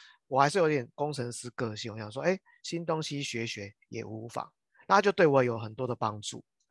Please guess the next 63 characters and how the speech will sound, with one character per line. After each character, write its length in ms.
那 140
我 100
其 120
实 80
就 120
用 160
这 120
样 100
子 200
拿 220
下 200
了 100
好 380
几 240
百 160
万 160
的 80
订 200
单， 220
甚 180
至 140
有 80
一 60
张 160
订 200
单 280
快 220
一 80
亿， 380
快 180
一 60
亿。 300
所 100
以 40
我 160
创 280
业 160
的 100
第 220
一 40
年 280
就 120
有 60
在 80
讲 220
LinkedIn， 380
但 120
是 160
老 160
实 160
说 280
啊， 100
太， 260
招 160
不 120
太 160
到 180
学 240
生 260
啊， 140
就 160
是 200
都 280